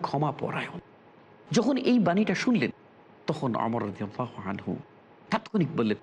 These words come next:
"আফাউতু আনহু, আমি যে আমার বৃত্তির উপরে রাগ করেছিলাম, আমি তাকে ক্ষমা করে দিলাম, যাহ, আমি তাকে মাফ করে দিলাম, মুক্ত করে দিলাম।"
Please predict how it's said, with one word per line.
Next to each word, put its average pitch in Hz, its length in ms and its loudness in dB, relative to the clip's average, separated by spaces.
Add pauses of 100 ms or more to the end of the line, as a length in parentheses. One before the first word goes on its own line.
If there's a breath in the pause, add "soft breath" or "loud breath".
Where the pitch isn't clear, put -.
(140)
"আফাউতু 120 560 0
আনহু, 110 340 -6 (680)
আমি 151 180 4
যে 175 120 2
আমার 175 160 2
বৃত্তির 135 340 2
উপরে 175 220 2
রাগ 147 200 0
করেছিলাম, 208 460 2 (460)
আমি 131 140 2
তাকে 131 120 0
ক্ষমা 117 260 0
করে 92 160 0
দিলাম, 101 240 -6
যাহ, 208 140 0 (280)
আমি 170 160 2
তাকে 190 160 0
মাফ 208 220 2
করে 320 140 0
দিলাম, 330 240 2 (400)
মুক্ত 208 220 2
করে 226 200 2
দিলাম।" 123 300 0